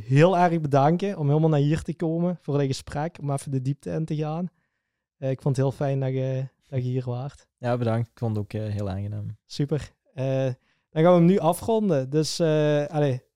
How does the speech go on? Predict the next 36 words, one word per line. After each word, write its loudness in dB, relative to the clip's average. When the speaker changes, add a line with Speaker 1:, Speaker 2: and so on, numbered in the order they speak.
Speaker 1:
leuke 6
is, 0
eh, -2
we 0
zien 4
dat, 0
eh, 2
de -6
podcast 0
echt -2
heel 6
goed 2
bekeken -4
wordt. -6
Dus, -4
eh, -4
daar -2
zijn 2
we -2
echt -6
super -4
blij 0
mee. -4
Eh, 0
volgende 6
week 4
zijn 2
we 4
natuurlijk 0
gewoon 2
weer 6
op -2
post, -4
hè. -4
Elke -2
maandag 0